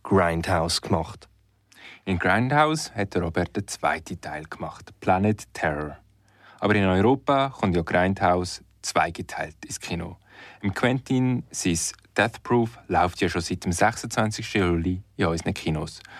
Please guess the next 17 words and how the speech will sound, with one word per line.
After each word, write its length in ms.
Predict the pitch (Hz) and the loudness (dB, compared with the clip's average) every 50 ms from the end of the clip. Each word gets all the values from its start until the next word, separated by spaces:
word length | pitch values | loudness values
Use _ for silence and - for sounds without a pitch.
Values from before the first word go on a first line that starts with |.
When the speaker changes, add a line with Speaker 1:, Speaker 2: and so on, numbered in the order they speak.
| - - - | -20 -12 -4
Speaker 2:
Und 140 | - 165 139 | 0 2 4
dem 140 | 143 131 113 | 4 4 4
Robert 360 | 101 101 98 - 95 92 - | 4 2 2 2 0 0 0
Rodriguez 560 | 95 90 85 113 120 117 120 120 117 117 - - | -2 0 2 2 2 2 2 2 0 0 -2 -6
sein 360 | - - - - - - - | -6 -6 -4 -4 -4 -6 -4
Planet 360 | - - 104 107 113 113 - | 0 2 2 2 2 -2 -4
Terror 420 | - - 82 80 82 85 87 85 85 - - - - - | -4 -4 -2 0 0 0 0 -2 -6 -10 -18 -20 -20 -12
kommt 240 | - - 85 82 - | -8 -6 -6 -4 -4
am 120 | - 85 | -4 0
nächsten 380 | 87 95 110 120 120 - 123 110 | 2 4 4 4 2 0 0 0
Donnerstag, 600 | 95 90 90 87 - - - - 90 - - - - | 2 2 2 2 0 -4 -4 -6 -6 -6 -8 -14 -10
am 120 | - 82 80 | -8 -8 -4
dreiundzwanzigsten 840 | - - 110 113 113 - - 95 90 90 90 - 95 - - 82 - | 0 2 4 4 2 2 0 0 0 0 -2 -4 -6 -4 -2 -2 0
August, 500 | 90 92 - - 90 82 - - - - - | 0 -2 -4 -4 -6 -6 -6 -8 -12 -10 -10
raus. 160 | - - - - - - _ _ - - _ _ _ _ _ _ _ _ _ _ _ _ _ - - - _ _ _ - - | -8 -8 -8 -8 -12 -16 _ _ -20 -20 _ _ _ _ _ _ _ _ _ _ _ _ _ -16 -16 -16 _ _ _ -6 -2
Speaker 1:
Die 20 | |
Story 400 | - - 127 113 117 120 120 | 2 4 6 6 6 4 2